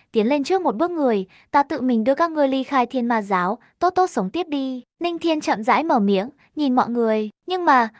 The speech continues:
một phút đi qua, trên quảng trường mấy vạn người, không một người có tiến lên trước. Thấy cảnh này, Ninh Thiên khóe miệng lộ ra một vệt vui mừng nụ cười, ánh mắt rơi vào trên người mọi người. "Phạm ta thiên ma giáo người, toàn bộ làm nát,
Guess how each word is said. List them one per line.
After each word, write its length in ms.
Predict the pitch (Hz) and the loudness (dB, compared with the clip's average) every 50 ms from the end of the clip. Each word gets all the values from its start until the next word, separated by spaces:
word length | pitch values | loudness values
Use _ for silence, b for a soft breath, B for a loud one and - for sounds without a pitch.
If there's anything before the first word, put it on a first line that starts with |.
| b b | b b
một 160 | 254 254 - | 0 0 2
phút 180 | - 359 381 | 4 2 2
đi 140 | 330 311 285 | 2 0 -4
qua, 400 | 269 - 302 285 277 269 269 269 - _ _ - | 0 4 4 6 6 4 2 -2 -6 _ _ -4
trên 200 | - 370 370 349 | 0 0 2 4
quảng 180 | 320 269 214 | 4 4 4
trường 200 | 202 - 285 262 | 4 2 2 4
mấy 140 | 233 208 196 | 4 4 4
vạn 240 | 202 311 294 - 254 | 4 2 2 2 2
người, 260 | 254 240 220 196 190 - b b b | 2 4 4 4 2 -2 b b b
không 200 | b - 320 311 | b 0 0 2
một 120 | 302 254 226 | 2 0 2
người 180 | 240 233 214 | 2 2 2
có 140 | 202 - 196 | 4 2 0
tiến 200 | - 208 190 202 | 2 0 0 0
lên 180 | 254 262 240 226 | 0 0 -2 -2
trước. 260 | - 311 339 370 - _ _ _ - | -2 -2 -2 -2 -4 _ _ _ -4
Thấy 140 | - 285 269 | 2 2 2
cảnh 240 | 269 359 330 254 233 | 4 2 0 2 0
này, 300 | 233 220 214 202 190 190 b b b b b | 0 0 0 0 -2 -6 b b b b b
Ninh 160 | 339 359 349 | -6 -6 -2
Thiên 200 | 349 349 330 320 | -2 -2 -2 0
khóe 200 | - 294 330 294 | 2 2 4 4
miệng 200 | 240 320 277 294 | 2 0 0 0
lộ 160 | 330 330 233 | 0 0 2
ra 220 | 220 254 269 262 | 2 2 2 2
một 160 | 269 262 240 214 | 2 0 -2 -2
vệt 200 | 233 233 214 226 | 0 -2 0 0
vui 140 | 247 277 285 | 0 0 2
mừng 220 | 302 294 240 226 | 2 2 0 2
nụ 120 | 233 247 240 | 0 0 0
cười, 380 | - - 254 240 220 202 190 - b b b b | 0 0 2 2 2 2 -2 -6 b b b b
ánh 200 | 226 220 220 254 | -2 0 2 2
mắt 140 | 330 359 | 0 0
rơi 180 | - - 302 269 | 0 0 -2 0
vào 140 | 247 240 214 | 0 0 -2
trên 200 | - - 269 254 | -2 -2 -4 -2
người 140 | 247 226 190 | 0 0 -2
mọi 160 | 190 - - | -2 -4 -6
người. 400 | 208 208 208 202 196 196 202 202 - _ _ - | -6 -4 -4 -2 -2 -4 -4 -8 -12 _ _ -2
"Phạm 160 | - 294 233 | -2 -2 0
ta 140 | 240 311 302 | 2 2 2
thiên 240 | 302 - 320 302 294 | 2 0 -2 -2 2
ma 120 | 294 269 | 2 2
giáo 200 | 247 220 214 185 | 2 4 2 2
người, 360 | 190 226 294 302 285 240 202 190 _ _ - | 2 2 4 4 4 2 2 -2 _ _ 0
toàn 160 | - 262 247 | 2 4 4
bộ 140 | 247 269 214 | 4 4 2
làm 220 | 226 233 214 196 196 | 2 0 0 0 0
nát, 220 | 220 254 311 - | -2 -2 -4 -6